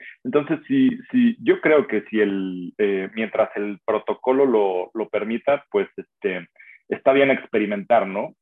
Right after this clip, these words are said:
Y, este, y bueno, también hay otro, otro punto que tal vez, este, toquemos un poquito más adelante, no quiero así hablar de todo de un inicio, pero es, este,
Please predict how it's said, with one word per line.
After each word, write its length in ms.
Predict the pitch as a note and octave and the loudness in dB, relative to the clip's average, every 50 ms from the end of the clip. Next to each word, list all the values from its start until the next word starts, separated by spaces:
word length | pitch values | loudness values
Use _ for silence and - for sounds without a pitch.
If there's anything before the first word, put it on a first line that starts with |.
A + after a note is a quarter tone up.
| _ _ | _ _
Y, 280 | - A2+ G#2+ G#2 G#2 G2+ | -4 -4 -2 0 0 0
este, 760 | G2 F#2+ F#2 - _ _ _ _ _ - G#2 G2 F#2+ F#2+ F#2+ | 0 0 -2 -6 _ _ _ _ _ -2 0 0 0 0 -2
y 100 | - - | -4 -4
bueno, 280 | G#2 G#2 B2 A#2 A2+ G2 | -2 0 0 0 0 -2
también 440 | - G2 G2+ G#2 A#2 A#2+ A#2+ - _ _ _ _ _ _ _ - | -4 -6 -6 -6 -6 -6 -8 -10 _ _ _ _ _ _ _ -2
hay 880 | A2+ A2+ A#2+ B2 B2 A#2+ A#2+ A2+ A2 G#2+ G2+ G2 G2 F#2+ F2+ E2+ - - _ _ | 0 2 2 2 2 2 2 2 0 -2 -2 -4 -6 -8 -10 -10 -14 -18 _ _
otro, 340 | A#2+ A2 - - B2+ A#2 - | -6 -4 0 0 2 2 2
otro 260 | - A2+ - B2+ A#2 | 0 0 0 -2 -4
punto 300 | - - B2 A#2 B2 A#2 | -2 -2 -2 -2 -2 -2
que 100 | - - | -4 -6
tal 200 | G2 - A2 G#2+ | -4 -2 0 2
vez, 140 | G#2+ A2 G2+ - | 2 2 0 -2
este, 540 | - G2 F#2+ - _ _ G2+ F#2+ F#2 F2+ F2 | -6 -8 -8 -8 _ _ -4 -2 -2 -4 -6
toquemos 400 | - - G2+ - - A#2 A2 G2+ | -6 -8 -6 -4 -4 -4 -4 -4
un 100 | - _ | -8 _
poquito 240 | - - - - - | -14 -14 -10 -8 -4
más 180 | G#2 G2+ - - | -4 -4 -2 -2
adelante, 360 | G#2 F#2 G2 G#2+ G#2+ C3 A#2+ | -4 -2 -2 -2 -2 -2 -2
no 120 | G2+ F#2 | -4 -4
quiero 240 | E2+ G2 F#2+ G2 F#2 | -6 -4 -4 -2 -2
así 260 | F2+ F#2 - - A2 G#2+ | -4 -4 -8 -8 -6 -4
hablar 260 | G2+ G2+ G#2+ G#2+ G2+ | -4 -4 -4 -2 -2
de 100 | G2+ F#2 | -2 0
todo 400 | - A#2+ A2+ G#2+ G#2 G#2 G2+ - - _ | 2 2 2 4 2 0 -2 -4 -6 _
de 120 | G2 G2+ | -6 -6
un 140 | G#2 A2+ C3 | -4 -4 -4
inicio, 380 | C3 C3 B2+ A#2 - - C#3+ - | -2 -2 -4 -4 -4 -6 -6 -4
pero 180 | A2+ G#2 G2+ G#2+ | -4 -2 -2 -2
es, 80 | G#2 - | -2 -4
este, 420 | - A#2 - _ _ A2 G2+ G2 | -10 -14 -14 _ _ -10 -10 -10